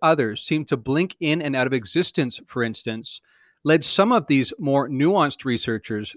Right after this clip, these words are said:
to wonder if perhaps these others were popping in and out of different dimensions almost instantaneously. And if that were true, then they weren't necessarily really coming from far away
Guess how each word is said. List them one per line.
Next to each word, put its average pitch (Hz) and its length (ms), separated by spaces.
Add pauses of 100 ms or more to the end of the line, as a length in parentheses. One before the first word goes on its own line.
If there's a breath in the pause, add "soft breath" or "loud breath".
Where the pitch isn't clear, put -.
to 160 140
wonder 156 320
if 147 140
perhaps 165 500
these 135 220 (100)
others 131 500 (360 soft breath)
were 160 100
popping 165 520
in 160 380
and 160 140
out 131 240
of 113 140
different 123 340
dimensions 120 720 (160)
almost 170 300
instantaneously. 135 1080 (800)
And 165 80
if - 160
that 170 260
were 170 120
true, 110 500 (240)
then 147 180
they 156 140
weren't 160 320
necessarily 160 540
really 139 280
coming 135 320
from 127 200
far 131 340
away 113 500